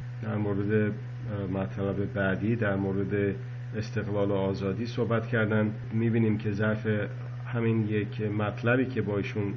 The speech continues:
صحبت کردیم، لزوم تقدم و تأخر غالب، قائل نشدن برای استقلال و آزادی رو در عمل می‌بینیم که چطور از ابتدای انقلاب تا به حال،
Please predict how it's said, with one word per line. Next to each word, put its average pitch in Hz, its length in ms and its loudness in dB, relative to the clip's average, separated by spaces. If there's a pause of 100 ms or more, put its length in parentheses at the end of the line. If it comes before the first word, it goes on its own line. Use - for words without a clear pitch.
(140)
صحبت 101 300 0
کردیم، 110 520 0 (560)
لزوم 123 760 4 (440)
تقدم 107 600 2
و 107 60 2
تأخر 101 680 0 (180)
غالب، 101 320 0 (420)
قائل 101 340 2
نشدن 101 520 0
برای 98 260 2
استقلال 98 540 -2
و 95 80 -2
آزادی 98 520 0
رو 135 240 2 (500)
در 107 200 0
عمل 110 540 4 (440)
می‌بینیم 101 500 2
که 98 160 -6
چطور 104 420 -2
از 101 260 -4
ابتدای 104 600 0 (880)
انقلاب 101 460 0
تا 101 160 -2
به 95 120 -2
حال، 107 360 2